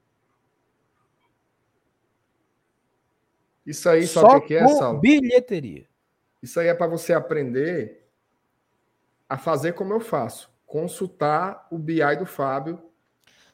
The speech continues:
Speaker 2: Não, mas
Speaker 1: antes de
Speaker 2: eu,
Speaker 1: fazer os
Speaker 2: eu,
Speaker 1: conteúdos.
Speaker 2: assim, na verdade,
Speaker 1: Eu
Speaker 2: eu
Speaker 1: sempre
Speaker 2: sei
Speaker 1: faço
Speaker 2: que
Speaker 1: isso,
Speaker 2: foi.
Speaker 1: por isso que eu não cometo erros.
Speaker 2: Você sabe, você sabe de onde eu tirei os nove milhões e cem?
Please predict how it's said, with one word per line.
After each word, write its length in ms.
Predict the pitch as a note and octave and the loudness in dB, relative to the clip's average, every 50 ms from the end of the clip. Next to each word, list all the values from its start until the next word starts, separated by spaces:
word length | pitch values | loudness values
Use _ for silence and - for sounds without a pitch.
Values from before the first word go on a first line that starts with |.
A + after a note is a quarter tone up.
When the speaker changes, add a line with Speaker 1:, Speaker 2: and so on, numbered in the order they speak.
| _ _ - | _ _ -14
Speaker 2:
Não, 220 | F#3+ G#3 A3 A3+ | -10 -8 -6 -6
mas 280 | G3+ G3 G3+ G#3 F#3+ F3+ | -4 -4 -4 -2 -2 -4
Speaker 1:
antes 160 | D#3 D3 - | -6 -8 -8
de 100 | D#3+ E3+ | -4 -2
Speaker 2:
eu, 80 | G3 G3 | 0 0
Speaker 1:
fazer 220 | E3+ D#3 D3 E3+ | 0 0 -2 -4
os 80 | - - | -8 -8
Speaker 2:
eu, 60 | - | -10
Speaker 1:
conteúdos. 600 | F3+ F3 - - G#3 D#3 A2+ G2+ - - - _ _ _ _ _ _ _ _ _ _ - | -12 -8 -6 -6 -6 -8 -10 -14 -16 -20 -20 _ _ _ _ _ _ _ _ _ _ -6
Speaker 2:
assim, 380 | F#3 F3+ - - D3 A2+ A2 - | -6 -6 -6 -6 -8 -8 -8 -10
na 200 | A2 C3 D#3+ F3 | -8 -6 -4 -4
verdade, 420 | F#3 F#3 F3 D#3 D3 D#3 F3 F3 E3 | -2 0 -2 -2 -2 -2 0 0 2
Speaker 1:
Eu 60 | F#3 | 2
Speaker 2:
eu 40 | D#3 | 2
Speaker 1:
sempre 240 | D3+ - A3+ A#3+ E3 | 4 4 4 4 4
Speaker 2:
sei 60 | E3+ | 4
Speaker 1:
faço 280 | E3+ A3+ A#3+ F3 - B3+ | 2 2 2 2 -2 -2
Speaker 2:
que 80 | A#3+ - | -2 0
Speaker 1:
isso, 100 | A#2+ A2 | 0 -2
Speaker 2:
foi. 60 | G#2+ | -4
Speaker 1:
por 100 | D3+ E3 | -6 -8
isso 160 | G3 G3+ - | -8 -8 -8
que 80 | - G#3+ | -6 -6
eu 60 | G#3 | -6
não 100 | A3 A3 | -6 -6
cometo 440 | A3 - G#3+ G#3+ A3 A3 - C#4+ G3+ | -6 -6 -6 -4 -6 -6 -6 -6 -8
erros. 460 | B2 G#2+ G#2 - - - - _ _ _ _ | -8 -8 -10 -14 -20 -20 -20 _ _ _ _
Speaker 2:
Você 180 | - - F#3+ | -10 -6 -6
sabe, 360 | F3 - - G#3+ G3+ F#3+ - - | -2 2 2 2 2 2 -2 -6
você 80 | G3+ | -2
sabe 220 | F3 G#3+ G3+ F#3+ F#3 | 0 0 0 2 2
de 100 | D#3 F3+ | 2 2
onde 140 | G#3+ A3+ A3+ | 2 4 2
eu 40 | G#3 | 2
tirei 300 | F3 - F#3+ F3 E3+ D#3+ | 2 2 2 4 4 4
os 140 | D#3 C#3+ C3+ | 4 2 0
nove 260 | D3+ D3 D3 C#3+ D3+ | 2 2 2 2 0
milhões 360 | D#3 D3+ D3 C3+ B2+ B2 A#2+ | -2 -2 0 -2 -4 -6 -8
e 60 | B2+ | -12
cem? 440 | A#2+ - - F3 F3 E3 C3+ B2 A#2 | -12 -8 -6 -4 -4 -4 -6 -10 -14